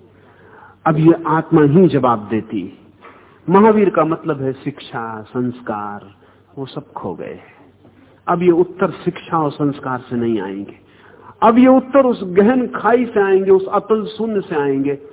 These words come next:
जिसको हम अस्तित्व कह सकते हैं। महावीर भाग गए संसार से, फिर लौट क्यों आए? ये बड़े मजे की बात है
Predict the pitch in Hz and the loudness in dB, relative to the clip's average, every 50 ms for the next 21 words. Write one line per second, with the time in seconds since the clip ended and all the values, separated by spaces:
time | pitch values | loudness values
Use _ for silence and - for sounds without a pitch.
0 | - - _ - 127 147 147 - - - 147 160 156 156 147 - - 151 151 - | -20 -20 _ -6 -6 -6 -6 -6 -6 -4 -2 -2 -2 -4 -6 -6 -6 -6 -6 -4
1 | - 185 175 - - 147 - 117 110 107 - 90 - _ _ - - _ _ _ | -4 -4 -4 -4 -8 -10 -10 -10 -12 -12 -16 -18 -20 _ _ -20 -20 _ _ _
2 | _ _ _ _ _ _ _ _ _ _ _ _ _ _ _ _ _ _ _ _ | _ _ _ _ _ _ _ _ _ _ _ _ _ _ _ _ _ _ _ _
3 | _ _ _ _ _ _ _ _ _ _ _ _ _ _ 117 113 120 131 135 139 | _ _ _ _ _ _ _ _ _ _ _ _ _ _ -10 -6 -2 -2 -2 -2
4 | 160 165 160 165 160 131 107 98 95 104 123 143 156 147 160 165 165 - 151 143 | -2 -2 0 0 0 0 -2 -6 -6 -4 -4 -6 -4 -4 -4 -4 -4 -4 -2 -4
5 | 143 143 147 160 156 - - - - - - - _ _ _ _ _ _ _ _ | -2 -4 -6 -8 -10 -10 -10 -12 -14 -14 -14 -18 _ _ _ _ _ _ _ _
6 | _ _ _ _ _ 135 _ _ _ _ _ _ _ _ _ _ _ _ _ _ | _ _ _ _ _ _ _ _ _ _ _ _ _ _ _ _ _ _ _ _
7 | _ _ _ _ _ _ _ _ _ _ _ _ _ _ _ _ _ _ _ _ | _ _ _ _ _ _ _ _ _ _ _ _ _ _ _ _ _ _ _ _
8 | - - 170 151 135 117 107 104 120 151 - - - - 165 143 123 104 95 92 | -4 0 0 0 2 0 -2 -2 -4 -6 -8 -8 -4 -2 -2 -2 -2 -6 -8 -12
9 | - - - _ _ _ _ _ _ _ _ _ _ _ _ _ _ _ _ _ | -14 -20 -20 _ _ _ _ _ _ _ _ _ _ _ _ _ _ _ _ _
10 | _ _ _ _ _ _ _ _ _ _ _ _ _ _ _ _ _ _ _ _ | _ _ _ _ _ _ _ _ _ _ _ _ _ _ _ _ _ _ _ _
11 | _ _ _ - 165 175 160 180 208 214 208 202 196 190 220 214 - 170 147 120 | _ _ _ 0 0 2 4 6 4 4 6 4 4 2 2 -4 -4 -4 -4 -4
12 | 113 98 110 107 - 117 107 110 | -4 -6 -6 -10 -10 -10 -10 -10